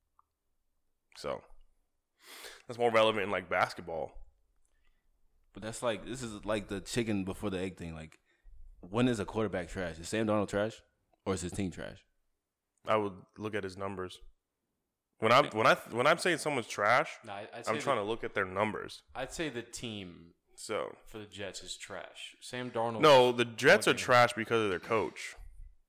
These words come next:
Speaker 3: Yeah. Did you guys see that dime, uh, Darnold threw on Sunday? He was
Speaker 1: No.
Speaker 3: evading the rush, like, evades a sack, runs out left, and then just throws, like, a sidearm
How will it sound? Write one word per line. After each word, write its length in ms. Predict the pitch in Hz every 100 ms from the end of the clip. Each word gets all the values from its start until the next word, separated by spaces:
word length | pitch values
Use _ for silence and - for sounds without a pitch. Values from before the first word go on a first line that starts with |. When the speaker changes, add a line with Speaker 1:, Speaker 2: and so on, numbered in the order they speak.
| _ _
Speaker 3:
Yeah. 180 | - 78 - _ _ _ _ _ _
Did 120 | - 107
you 60 |
guys 220 | 123 123
see 140 | - 131
that 280 | 123 101 -
dime, 600 | 107 113 117 117 117 - _
uh, 460 | 104 101 98 90 87 82 _ _ _ -
Darnold 340 | 110 117 117
threw 300 | 123 120 117 117 _ _ _ -
on 180 | 117
Sunday? 480 | 113 127 123 127 127 - _ _ _ -
He 60 |
was 80 | 123
Speaker 1:
No. 60 | 120
Speaker 3:
evading 420 | 101 123 123 123
the 60 | 110
rush, 520 | 110 110 101 - - _ _ _ _ _ _
like, 220 | 107 101 - _ -
evades 360 | 113 123 127 127
a 40 |
sack, 380 | - 123 117 -
runs 280 | 107 117 117
out 220 | 120 110
left, 200 | 110 107
and 80 | 104
then 80 | 101
just 220 | 98 -
throws, 480 | 113 113 117 117 110
like, 140 | 101
a 40 | 104
sidearm 720 | - 120 113 110 107 101